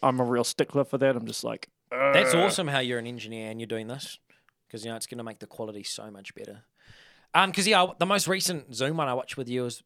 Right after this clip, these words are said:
Speaker 2: the one of Zero Fucks Clothing. That was cool. That was a good insight, bro. Like, seeing how a Kiwi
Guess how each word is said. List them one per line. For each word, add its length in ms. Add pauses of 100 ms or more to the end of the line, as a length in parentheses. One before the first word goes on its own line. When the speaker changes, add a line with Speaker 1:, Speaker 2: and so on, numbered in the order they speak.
(140)
Speaker 2:
the 60
one 120
of 100
Zero 240
Fucks 300
Clothing. 320 (120)
That 100
was 100
cool. 180
That 60
was 80
a 40
good 120
insight, 380
bro. 220 (520)
Like, 180
seeing 200
how 220
a 40
Kiwi 500